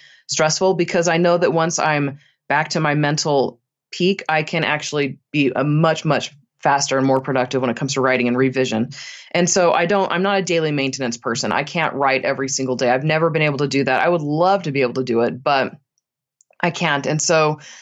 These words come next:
I just, I do things in projects, you know, in, in stages here and there. We also have a local store that has, like, this really nice lounge with, you know, chairs and things like that. I'll go there and work for a couple hours, you know, about two times a week.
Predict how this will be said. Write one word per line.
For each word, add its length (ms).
I 180
just, 340
I 120
do 260
things 340
in 160
projects, 560
you 80
know, 140
in, 120
in 380
stages 420
here 200
and 120
there. 340
We 100
also 220
have 80
a 40
local 320
store 380
that 100
has, 220
like, 120
this 160
really 160
nice 260
lounge 360
with, 320
you 80
know, 80
chairs 300
and 80
things 160
like 140
that. 100
I'll 100
go 180
there 140
and 100
work 180
for 100
a 60
couple 240
hours, 580
you 80
know, 80
about 300
two 220
times 300
a 40
week. 380